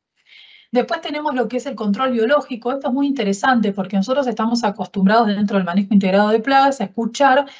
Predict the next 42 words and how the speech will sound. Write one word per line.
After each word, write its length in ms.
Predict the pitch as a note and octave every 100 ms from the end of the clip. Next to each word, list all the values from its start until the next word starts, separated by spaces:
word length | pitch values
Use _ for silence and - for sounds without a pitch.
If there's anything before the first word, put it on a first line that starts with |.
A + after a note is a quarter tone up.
| - -
lo 160 | - G#3
que 80 | A3
es 100 | B3+
el 120 | A3+
monitoreo. 800 | G3 F#3+ F#3 F#3+ F3 D3 C#3+ - _ _ _ -
Es 200 | G3 G#3
decir, 340 | F#3+ D#3 - _ _ _
en 120 | G#3+
general, 520 | G3 A#3 B3+ D4 D4 -
la 400 | G#3 G3+ G#3 G#3
plaga 340 | B3+ C#4+ C#4
no 100 | G#3
aparece 340 | G3+ G3 F#3 F#3
de 80 | E3
un 40 |
día 140 | D#3+ D#3+
para 160 | E3+
el 80 | A#3+
otro, 220 | C#4 A#3+
ya 160 | G3+ F#3 F#3
empiezan 360 | G#3 G3 F#3+ F3
a 80 |
haber 160 | E3+ F3
indicadores, 880 | E3+ D#3+ F#3+ C4 D4+ D4+ C#4 A#3+ G3
podemos 380 | - F3 F3+ F#3
saber, 500 | E3+ F3 F3+ - F#3+
ver 280 | F#3+ F#3 F3
distintos 420 | F3+ G3+ F#3+ F#3
estadios 420 | - F3 E3+ F3
de 60 | E3+
la 160 | F3+
plaga, 480 | A#3+ D4 B3 G#3+ G#3
todo 140 | G3+ C#4+
eso 100 | D#4
es 140 | -
lo, 160 | A3 A3
lo 240 | G3 G3
que 100 | G3+
se 400 | G3 - G3+ G3
conoce 320 | A3 A3 -
como 220 | B3+ G#3
monitoreo. 600 | F3 E3+ D#3+ E3 D3+ D3